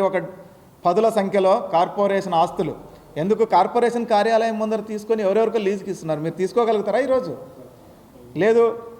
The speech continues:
పెద్ద పెద్ద కాంప్లెక్స్లు, బాలాజీ కాంప్లెక్స్, ఇట్లాంటివన్నీ కూడా ప్రైవేట్ వాళ్ళ ఆధీనంలోకి వెళ్ళిపోతూ ఉన్నాయి.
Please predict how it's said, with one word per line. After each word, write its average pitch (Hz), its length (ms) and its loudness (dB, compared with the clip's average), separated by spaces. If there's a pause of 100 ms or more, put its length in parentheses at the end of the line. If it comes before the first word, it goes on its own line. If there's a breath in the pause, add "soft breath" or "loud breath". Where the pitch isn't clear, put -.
పెద్ద 175 160 0 (100)
పెద్ద 233 160 2 (280)
కాంప్లెక్స్లు, 208 480 0 (320)
బాలాజీ 214 420 4
కాంప్లెక్స్, 202 380 0 (300)
ఇట్లాంటివన్నీ 202 500 2
కూడా 220 180 0
ప్రైవేట్ 214 260 2
వాళ్ళ 214 160 4
ఆధీనంలోకి 208 400 0
వెళ్ళిపోతూ 214 440 2
ఉన్నాయి. 147 180 -6